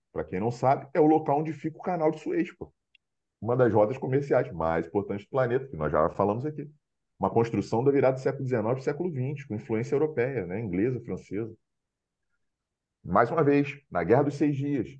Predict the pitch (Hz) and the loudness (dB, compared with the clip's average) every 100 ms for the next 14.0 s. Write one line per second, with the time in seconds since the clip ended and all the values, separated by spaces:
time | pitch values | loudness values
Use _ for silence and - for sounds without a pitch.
0 | - 95 98 107 101 135 127 131 135 131 | -16 -6 2 4 6 4 4 4 2 -2
1 | 131 - 101 80 - _ _ _ _ _ | -4 2 4 2 -2 _ _ _ _ _
2 | _ _ _ 92 104 104 98 92 87 87 | _ _ _ 0 0 2 0 0 0 0
3 | 98 92 92 127 143 85 85 123 113 175 | 0 0 0 0 0 -2 0 2 2 2
4 | 170 127 113 170 180 190 185 135 139 139 | 2 2 2 -2 -4 -4 -4 -4 -4 -12
5 | _ _ _ _ _ _ _ _ _ _ | _ _ _ _ _ _ _ _ _ _
6 | _ _ _ _ - 165 - 170 127 - | _ _ _ _ 0 2 2 -2 -2 0
7 | 123 127 - 107 101 92 87 95 85 139 | 0 0 0 -2 0 -2 0 0 -2 0
8 | 139 143 160 131 104 143 147 151 135 95 | 0 2 2 2 0 -2 -8 -6 -4 -2
9 | 104 139 143 - _ _ _ _ _ _ | -4 -6 -10 -16 _ _ _ _ _ _
10 | _ _ 123 131 123 107 143 - - 180 | _ _ -6 -4 -2 0 0 -2 -4 -2
11 | 160 139 107 110 139 131 - 127 151 147 | -2 -2 0 -2 0 -4 -4 -2 -2 -2
12 | 135 113 147 143 135 131 113 135 135 131 | -2 0 -2 -2 -4 -4 -4 -4 -4 -4
13 | 139 127 131 143 135 156 - 135 131 - | -4 -6 -6 -8 -8 -8 -6 -4 -4 -8